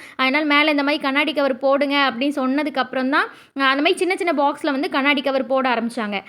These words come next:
ஆனா, மகாராஷ்டிராலேருந்து ஒரிசா வரும்போது பார்த்தீங்கன்னா, நாங்க சொல்லாம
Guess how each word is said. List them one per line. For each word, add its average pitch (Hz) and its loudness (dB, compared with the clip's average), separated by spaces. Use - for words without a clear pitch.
ஆனா, 294 2
மகாராஷ்டிராலேருந்து 330 2
ஒரிசா 330 2
வரும்போது 302 0
பார்த்தீங்கன்னா, 294 2
நாங்க 254 0
சொல்லாம 311 2